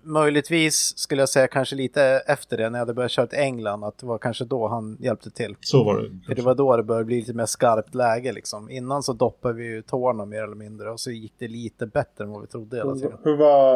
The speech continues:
Speaker 3: övergången från Sverige till England?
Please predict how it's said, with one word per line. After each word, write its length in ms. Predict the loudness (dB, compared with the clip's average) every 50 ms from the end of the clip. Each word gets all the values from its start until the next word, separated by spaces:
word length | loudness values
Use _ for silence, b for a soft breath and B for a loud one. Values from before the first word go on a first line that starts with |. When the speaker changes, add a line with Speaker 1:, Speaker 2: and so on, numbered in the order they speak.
| 6 4 2
Speaker 3:
övergången 480 | 0 -2 -2 -4 -4 -6 -6 -6 -8 -8 -8
från 180 | -8 -8 -8 -10
Sverige 380 | -8 -4 -2 -2 -2 -2 -6
till 420 | -8 -10 -10 -10 -10 -10 -10 -12 -12 -12
England? 460 | -10 -8 -6 -6 -6 -6 -6 -8